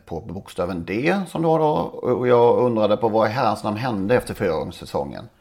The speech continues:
Ja, var ju en stjärna under unghäståren och sen tog det tvärslut liksom. Då hävdar Anders Lindqvist att det var ju,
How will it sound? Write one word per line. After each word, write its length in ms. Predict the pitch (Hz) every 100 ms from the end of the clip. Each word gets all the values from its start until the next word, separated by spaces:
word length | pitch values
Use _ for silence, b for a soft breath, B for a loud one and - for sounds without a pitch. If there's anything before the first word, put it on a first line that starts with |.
| _
Ja, 360 | - - 127 -
var 120 | 120 139
ju 60 |
en 100 | 143
stjärna 440 | - 180 120 135 147
under 160 | 120
unghäståren 1300 | 120 139 113 110 113 - - 117 113 135 123 113 101
och 320 | 95 98 104 -
sen 180 | - 117
tog 140 | 120
det 60 | 95
tvärslut 640 | - 117 65 - 143 139
liksom. 360 | - 58 - - - b b b b b b -
Då 140 | - 214
hävdar 400 | 202 180 180 175
Anders 200 | 170 170
Lindqvist 420 | 175 151 131 143 139
att 140 | 131
det 80 | 131
var 220 | 143 143
ju, 520 | 135 135 135 135 135